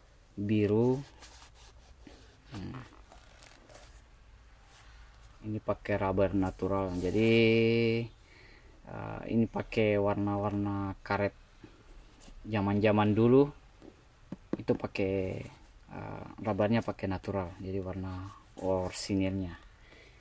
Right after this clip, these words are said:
Sama ini ada warna merah A S tiga puluh, jadi logonya juga timbul.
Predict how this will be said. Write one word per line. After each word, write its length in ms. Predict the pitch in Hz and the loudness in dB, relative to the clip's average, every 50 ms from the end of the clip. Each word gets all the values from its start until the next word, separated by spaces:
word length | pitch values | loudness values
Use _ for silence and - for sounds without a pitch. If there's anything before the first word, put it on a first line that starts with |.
| - - - - - - - - - | 0 0 0 2 -2 -4 -2 -2 -2
Sama 400 | - - 107 101 98 98 95 101 | -2 -2 -4 -4 -2 -2 0 0
ini 320 | 107 107 113 113 117 113 | 2 2 2 4 4 4
ada 240 | 113 104 110 107 104 104 104 104 104 104 104 101 104 104 101 101 101 101 - | 4 4 4 4 4 4 2 2 2 2 2 2 0 0 0 -2 -4 -6 -8
warna 460 | 101 95 101 101 - 101 101 101 101 | -4 -2 -2 -2 0 0 2 2 2
merah 640 | 101 101 104 104 104 101 - 117 127 139 156 185 196 190 - - - - - - - - - - - - - - - - - - - - - - | 2 2 2 2 2 2 2 2 4 4 4 2 0 -4 -8 -16 -20 -20 -20 -20 -20 -20 -20 -20 -20 -20 -20 -20 -20 -20 -20 -20 -20 -20 -14 -8
A 160 | 92 78 80 | -6 -2 -2
S 240 | 104 113 - - - | -2 -2 -2 -6 -6
tiga 300 | - - 113 107 110 98 | -4 -4 4 6 6 6
puluh, 560 | - - 110 110 113 127 135 143 147 160 170 165 - - - - - - - - - - - - - - - | 6 4 2 4 6 6 6 6 4 2 0 -6 -10 -18 -20 -20 -20 -20 -20 -20 -20 -20 -20 -20 -20 -10 -6
jadi 160 | 113 110 117 117 | -2 0 2 2
logonya 380 | 113 107 101 110 110 110 110 | 2 2 4 4 4 6 4
juga 260 | 107 104 110 110 - - - - - - | 4 4 4 4 4 4 0 -8 -2 2
timbul. 560 | - 107 110 110 107 107 101 98 98 95 95 | 4 6 6 6 6 4 4 4 2 0 -6